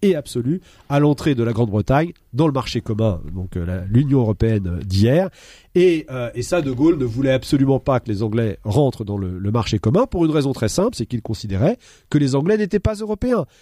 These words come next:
Et que Churchill lui avait formidablement bien dit pendant la guerre, « Lorsque nous devrons choisir entre le continent et le grand large, nous choisirons toujours le grand large. »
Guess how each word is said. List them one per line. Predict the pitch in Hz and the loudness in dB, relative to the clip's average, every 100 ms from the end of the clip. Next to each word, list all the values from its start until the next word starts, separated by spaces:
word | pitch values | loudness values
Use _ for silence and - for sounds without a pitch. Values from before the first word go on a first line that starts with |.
| _ _ - | _ _ -2
Et | 156 151 | 0 2
que | 175 147 - - - | 0 0 -4 -16 -6
Churchill | 160 - - 180 | -4 -2 0 2
lui | 139 120 | 2 2
avait | 110 104 | 0 -2
formidablement | - 160 139 135 123 120 | 0 0 2 2 2 2
bien | 113 117 | 2 0
dit | 120 | 0
pendant | - 101 | -2 -4
la | 95 | -8
guerre, « | 104 160 226 269 - _ - | -4 -2 0 -4 -8 _ 0
Lorsque | 143 156 139 | 0 2 0
nous | 139 | 0
devrons | 139 127 139 | 2 2 0
choisir | - 143 143 131 | 2 0 2 0
entre | 117 117 | -2 -6
le | 104 | -6
continent | - 139 139 127 | -6 -6 -4 -2
et | 107 | 0
le | 98 | -2
grand | 92 | 0
large, | 107 202 196 107 - - | 2 2 2 -4 -10 0
nous | 120 | 2
choisirons | - 107 107 147 | 4 2 2 2
toujours | 190 110 123 156 | 0 0 2 2
le | 101 | 0
grand | 95 | 0
large. » | 107 110 80 | 0 0 -4